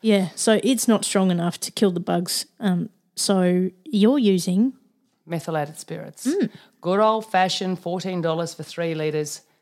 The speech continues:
Speaker 2: methylated spirits. Don't use the purple one.
Speaker 1: Yeah.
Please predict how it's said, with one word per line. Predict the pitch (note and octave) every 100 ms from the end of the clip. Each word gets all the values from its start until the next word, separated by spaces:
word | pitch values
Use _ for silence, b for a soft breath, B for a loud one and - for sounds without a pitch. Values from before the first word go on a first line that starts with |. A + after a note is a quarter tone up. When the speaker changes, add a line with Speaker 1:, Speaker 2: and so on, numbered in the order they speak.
| _
Speaker 2:
methylated | E3 - D#3 C#3+ C#3
spirits. | - D3 F#3+ -
Don't | F#3+ F#3 G3 F3
use | F3 E3
the | -
purple | D3+ - E3 E3 F#3
one. | C4 F4+ - A3
Speaker 1:
Yeah. | G3+